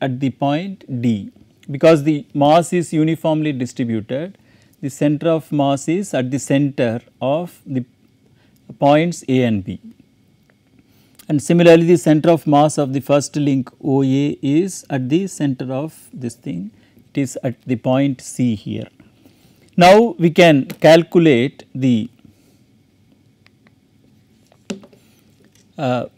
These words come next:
kinetic energy and potential energy of the first and second link in the following way. Uh, so,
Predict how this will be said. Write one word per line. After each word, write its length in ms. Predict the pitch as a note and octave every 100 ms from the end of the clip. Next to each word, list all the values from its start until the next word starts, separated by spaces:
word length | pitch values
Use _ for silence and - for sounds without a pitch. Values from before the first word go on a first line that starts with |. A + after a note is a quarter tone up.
| - - _
kinetic 520 | E3 E3 E3+ D#3+ E3
energy 360 | D3 C#3+ C3 E3
and 140 | D#3
potential 520 | B2+ B2 C#3+ C3 D3 B2+
energy 480 | B2+ A#2 B2 C#3 -
of 340 | C#3 E3+ G3 _ _
the 260 | B2+ B2 A#2
first 380 | - C#3 - D#3
and 160 | C3+
second 460 | - A#2+ B2 A#2+ G#2+
link 400 | B2 C#3 E3+ - _ _ _ _ -
in 140 | C#3
the 100 | D#3+
following 540 | D#3 B2+ A#2+ A#2 G#2 G2+
way. 180 | G2 - _ _ _ _ _ _
Uh, 200 | C3+ B2+
so, 380 | - E3+ E3+